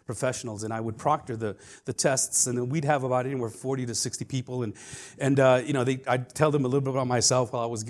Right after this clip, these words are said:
was going there, and one time they asked me, says, "So you're a pastor?" I says, "Yeah, I pastor a church. Can you say a, a word of prayer for us, uh, before we take this test?" I said, "Well, sure." And I asked, "Is everybody okay with that? I mean, if anybody is not, please let me know. We'll just, uh, I'll just pray for you in silence."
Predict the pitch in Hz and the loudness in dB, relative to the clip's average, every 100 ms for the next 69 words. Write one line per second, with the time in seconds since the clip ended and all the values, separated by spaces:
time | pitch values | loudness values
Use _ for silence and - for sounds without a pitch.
0 | 113 127 113 107 127 127 123 120 131 135 | -12 -8 -8 -6 -4 -4 -4 -2 -4 -4
1 | 135 123 117 117 117 - 117 156 160 151 | -4 -4 -4 -4 -6 -6 -6 -6 -8 -10
2 | - 196 214 196 208 - 135 123 147 185 | -6 -2 -2 0 -2 -2 -6 -8 -6 -6
3 | 170 - - - 165 143 135 - 147 127 | -6 -12 -20 -6 -2 0 -2 -2 -6 -6
4 | 123 - _ 180 233 240 262 180 - 131 | -8 -12 _ 0 0 0 -4 -6 -10 -4
5 | 196 170 175 233 233 240 233 151 135 120 | -4 -2 -2 -2 -2 -4 -2 -2 -2 -2
6 | 123 160 185 214 214 190 - 247 - - | -2 0 0 -2 -4 -2 0 0 -4 -10
7 | _ _ - - - 180 175 180 170 156 | _ _ -20 -20 -8 -2 2 2 0 -2
8 | 254 311 139 120 127 123 135 120 214 - | -2 0 0 -2 0 4 6 8 6 4
9 | 143 - 123 151 208 247 233 233 262 269 | -2 -2 2 2 4 6 6 4 0 2
10 | 285 175 185 175 - - - 226 277 247 | 2 2 2 4 2 -8 0 4 4 4
11 | 190 139 196 135 - - 185 147 135 123 | 4 6 4 4 0 -2 0 0 -2 -2
12 | 143 113 147 175 - 170 113 113 - _ | -2 -2 -2 -4 -2 -2 -2 -8 -20 _
13 | - 170 180 175 156 151 110 170 - - | -4 -2 0 -2 -2 -4 -4 -4 -6 -12